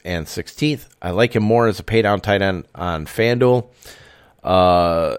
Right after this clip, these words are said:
and DraftKings, not on Yahoo, where you are paying a bit more than you should have to.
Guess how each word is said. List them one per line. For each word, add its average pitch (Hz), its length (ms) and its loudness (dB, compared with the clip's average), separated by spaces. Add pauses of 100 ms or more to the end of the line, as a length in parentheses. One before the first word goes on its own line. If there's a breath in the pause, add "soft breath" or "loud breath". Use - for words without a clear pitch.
(120)
and 90 180 -6
DraftKings, 110 600 0
not 104 220 2
on 98 120 0
Yahoo, 95 360 0
where 90 260 -2
you 85 220 -4
are 78 80 -2
paying 92 280 -2
a 76 60 -4
bit 123 220 -2
more 110 320 4
than 92 240 -2
you 90 120 -2
should 90 200 -2
have 101 300 -2
to. 71 200 -6